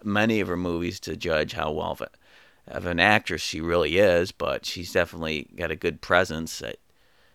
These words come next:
you know, very watchable. Um, so I don't know. It just, um,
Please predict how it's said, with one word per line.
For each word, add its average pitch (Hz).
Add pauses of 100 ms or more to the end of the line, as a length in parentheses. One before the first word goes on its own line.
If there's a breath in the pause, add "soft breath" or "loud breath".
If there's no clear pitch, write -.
(100)
you 87
know, 80
very 85
watchable. 73 (160)
Um, 82 (1600 soft breath)
so 92
I 85
don't 92
know. 78
It -
just, -
um, 78